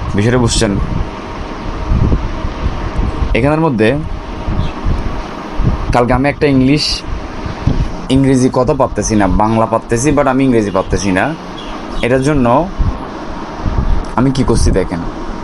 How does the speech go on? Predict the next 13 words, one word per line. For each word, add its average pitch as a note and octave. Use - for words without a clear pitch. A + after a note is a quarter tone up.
আমি B2+
গিয়ে A2+
লিখছি, G#2
আমি A#2+
আসলে A#2+
দুই G#2
তিন G#2
দিন G2
আগে G2+
হঠাৎ A2+
করে F#2+
অ্যাক্সিডেন্ট G#2
হয়েছিলাম, E2+